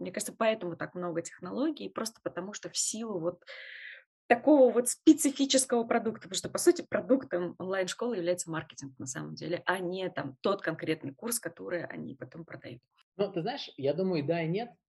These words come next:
Speaker 2: Здесь действительно, а, кто выигрывает, да? Те, кто самые крутые в маркетинге. Ты здесь, ну, права, как бы, кто круче в маркетинге, тот здесь и прав.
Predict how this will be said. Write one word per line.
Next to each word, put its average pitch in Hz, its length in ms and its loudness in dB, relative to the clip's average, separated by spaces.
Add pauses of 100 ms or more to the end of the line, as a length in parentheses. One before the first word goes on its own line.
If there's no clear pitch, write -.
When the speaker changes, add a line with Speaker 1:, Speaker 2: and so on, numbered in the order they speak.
Speaker 2:
Здесь 143 260 -2
действительно, 147 800 -6
а, 120 180 -10
кто 196 340 4
выигрывает, 123 580 0
да? 139 220 2
Те, 196 260 2
кто 156 260 -4
самые 170 400 -4
крутые 123 340 -6
в 113 40 -8
маркетинге. 110 580 -10 (600)
Ты 139 100 -2
здесь, 135 260 -4
ну, 131 140 -2
права, 151 480 0
как 120 180 -10
бы, 113 100 -10
кто 160 200 0
круче 156 340 -8
в 151 40 -4
маркетинге, 160 500 -4
тот 143 220 -6
здесь 131 380 -8
и 113 220 -12
прав. 104 280 -8